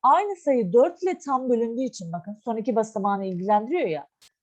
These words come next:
Arkadaşlar bu sayı dört ile tam bölündüğü için çift değil midir? Yani bu sayının birler basamağının beş olma ihtimali yok. Tekrar ediyorum. Sayımız hem dört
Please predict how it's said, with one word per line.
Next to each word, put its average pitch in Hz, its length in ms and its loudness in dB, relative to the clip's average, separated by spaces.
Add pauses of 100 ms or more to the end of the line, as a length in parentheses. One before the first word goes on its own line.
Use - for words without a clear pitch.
(160)
Arkadaşlar 247 720 2
bu 262 80 -6
sayı 277 320 0
dört 285 240 2
ile 277 160 -2
tam 269 280 -2
bölündüğü 269 300 -4
için 277 320 -8
çift - 320 -14
değil 339 200 -4
midir? 175 380 -14 (1040)
Yani 247 320 4
bu 320 60 -2
sayının 240 440 -2
birler 262 360 4
basamağının 202 640 -6
beş 285 240 -2
olma 208 260 -4
ihtimali 202 720 -2
yok. 196 240 -4 (560)
Tekrar 277 440 4
ediyorum. 160 320 -2 (320)
Sayımız 320 580 -4
hem 294 340 0
dört 220 300 6